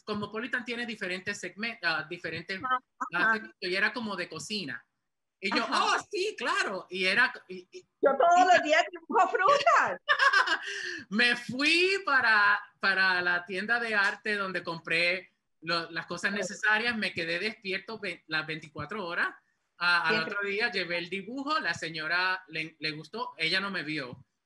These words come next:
Speaker 1: lo dejé y entonces ella me llama y me dice, "Me gustó el dibujo, ah, a mi, a mi jefe también le gustó", ah, y entonces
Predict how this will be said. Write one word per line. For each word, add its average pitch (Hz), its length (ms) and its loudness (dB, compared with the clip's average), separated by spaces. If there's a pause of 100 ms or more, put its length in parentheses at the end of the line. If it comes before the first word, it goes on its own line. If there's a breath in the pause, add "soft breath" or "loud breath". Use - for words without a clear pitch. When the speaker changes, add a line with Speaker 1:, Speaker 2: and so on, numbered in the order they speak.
Speaker 1:
lo 147 160 -4
dejé 175 520 -4 (460)
y 160 100 -6
entonces 175 360 -8
ella 175 240 -4
me 180 120 -8
llama 170 440 -6
y 165 80 -10
me 151 120 -8
dice, 151 260 -10
"Me 147 160 -10
gustó 135 260 -14
el 147 80 -12
dibujo, 262 500 -12 (320)
ah, 143 360 -6
a 151 120 -2
mi, 156 260 -8 (120)
a 160 100 -4
mi 156 120 -8
jefe 180 260 -8
también 165 300 -4
le 165 100 -6
gustó", 240 580 -8 (320)
ah, 160 420 -2
y 185 100 -6
entonces 214 420 -6